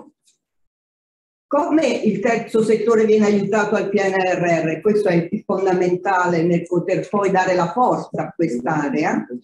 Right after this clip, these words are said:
eh, diciamo, rafforzando il codice del terzo settore. Il P N R R dice che il codice del terzo settore, questa par-,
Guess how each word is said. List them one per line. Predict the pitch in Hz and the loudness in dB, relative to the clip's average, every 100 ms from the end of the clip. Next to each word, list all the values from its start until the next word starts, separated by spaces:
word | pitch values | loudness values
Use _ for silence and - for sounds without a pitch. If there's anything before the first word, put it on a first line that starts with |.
| - - - - - | -18 -20 -20 -14 -4
eh, | 214 208 202 202 190 - - _ - 226 233 - - - - | 0 2 2 2 0 -2 -10 _ -20 -20 -20 -20 -12 -8 -4
diciamo, | 208 220 247 240 233 220 | -2 -2 0 0 2 2
rafforzando | 240 240 - 254 254 311 311 330 339 302 | 2 0 0 0 0 2 4 4 4 2
il | 269 - | 2 0
codice | 233 226 240 247 233 | 0 2 2 2 2
del | 214 | 0
terzo | 185 165 - 185 | 0 -4 -4 -4
settore. | 202 185 - 151 - - - _ _ _ _ | -2 -2 -4 -6 -8 -14 -16 _ _ _ _
Il | - 165 | -16 -4
P | 262 | 0
N | 269 269 | 2 2
R | 262 254 | 2 2
R | 302 339 320 262 254 - | 2 2 2 0 -2 -4
dice | - 240 196 - 165 160 | 0 2 2 0 -2 0
che | 185 | 0
il | 175 | 2
codice | 254 302 302 - - | 2 2 2 0 -6
del | - 214 | -6 -2
terzo | 233 240 226 | -2 -2 -2
settore, | 208 208 - 156 139 | 0 -2 0 -2 0
questa | 160 180 - 156 | -2 -2 -2 0
par-, | 190 - | -2 -4